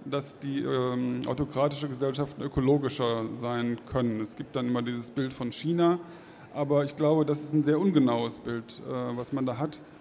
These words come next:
Auch China ist in einer ökologischen Krise und viele Maßnahmen, die da so schnell durchgezogen werden, sind im Grunde schon Notstandsmaßnahmen. Und es ist nicht dem System geschuldet, sondern, äh, der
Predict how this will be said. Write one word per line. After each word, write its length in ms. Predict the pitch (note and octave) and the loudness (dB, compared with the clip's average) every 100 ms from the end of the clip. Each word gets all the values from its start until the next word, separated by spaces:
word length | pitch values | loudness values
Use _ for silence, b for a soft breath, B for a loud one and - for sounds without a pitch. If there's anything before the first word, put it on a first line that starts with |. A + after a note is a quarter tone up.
| B B B - | B B B -6
Auch 340 | D3+ D#3 - D3+ | 0 0 0 -8
China 300 | - F3 E3 | 0 4 4
ist 140 | D#3 | 4
in 80 | D3+ | 2
einer 100 | C#3+ | 2
ökologischen 640 | D3 D3 D#3 D3+ C#3+ C3 | 4 4 4 0 0 -2
Krise 460 | - E3+ F3+ F#3+ F#3+ | -2 -6 -2 -2 -2
und 280 | C#3 D3+ D3 | 0 0 0
viele 320 | - F3+ E3+ | -4 0 4
Maßnahmen, 540 | D3+ D#3 D3+ D#3+ D3 | 4 4 2 2 2
die 120 | C#3+ | 2
da 180 | C#3+ C#3 | 2 2
so 180 | C3 C3+ | 2 -2
schnell 300 | B2 C#3+ C3+ | 0 0 2
durchgezogen 680 | C3 D3+ D#3 - D#3 D3 C#3 | 0 0 -2 -4 -2 0 0
werden, 300 | C#3+ C#3+ C#3 - - | 0 2 0 -4 -14
sind 340 | D3+ C#3 D#3 - | -4 0 0 0
im 100 | D3 | 0
Grunde 240 | C#3 D#3+ | 4 4
schon 220 | C#3+ D3 B2+ | 2 2 6
Notstandsmaßnahmen. 1200 | E3+ - - C3 A#2 C3 B2+ A#2 - A#2+ A2+ A2+ | 6 4 2 0 2 0 -2 -4 -6 -6 -4 -4
Und 380 | A#2 B2 B2 - B B B - | -4 -4 -6 -14 B B B -16
es 120 | B2 | -12
ist 160 | D3 D#3 | -6 0
nicht 320 | D#3 D3+ - | 0 0 -2
dem 160 | C#3 B2+ | -2 -2
System 420 | B2+ - E3 F3+ | -4 0 4 4
geschuldet, 420 | E3+ E3+ E3 D3+ | 4 2 2 2
sondern, 440 | D3 C#3+ C#3 C#3 A#2+ | 2 2 2 0 -2
äh, 140 | B2+ | -4
der 360 | B2+ B2+ B2+ A#2+ | -2 -2 -2 -4